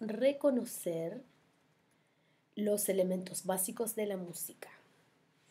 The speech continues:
Acá vamos a comenzar, eh, con una introducción a lo que es la música y cómo llega o cómo está inserta en los seres humanos, entre todos nosotros.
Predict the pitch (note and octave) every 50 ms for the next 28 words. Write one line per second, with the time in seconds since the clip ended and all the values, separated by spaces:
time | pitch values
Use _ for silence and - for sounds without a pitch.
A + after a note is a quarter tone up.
0 | _ _ _ - - - G#3+ - - E3 F#3+ G3+ G#3+ G#3 A#3 G#3+ G#3+ G#3 G#3 G3
1 | F#3 F#3 - F#3+ E3+ G3 A#3 C4 B3+ - - - - - - - - _ - G3+
2 | G3 F#3+ F#3 F3+ F3+ F3+ - F3+ F#3 F#3 F3+ F#3 F#3 F#3 F3+ F3 E3+ E3+ E3+ -
3 | - G#3+ A3 A#3+ B3 B3 G#3 F#3+ - G3 F#3 G3+ - F#3+ F#3 F#3+ G3 G3+ G3+ G#3
4 | G#3 G#3 - - G#3 - - G#3 G#3 G#3+ A3 A3 - G#3+ G3+ - G#3+ G#3+ A3+ B3
5 | B3 B3 G#3 A3 G#3+ G#3 G#3 G#3 G#3+ A#3 B3+ B3+ - - - - - _ - G3+
6 | G3 F#3+ F#3+ - F#3+ F#3+ F#3+ G3 G3 G3+ G#3+ A3+ B3 B3 - - - - - F#3
7 | - - A3 G3 F#3+ - G3 F#3+ F#3 - A#3 A3 A3 - - G3+ G3+ G3 G3+ G3
8 | G3 - - F#3 F#3+ F#3 - A3 G#3 G#3 G3 F3+ F3 F3+ F3+ F3+ F#3 F3+ F#3 F3+
9 | F3 - F#3+ F#3 F#3+ F#3 G3+ G#3+ - - - D3+ - - - - - - -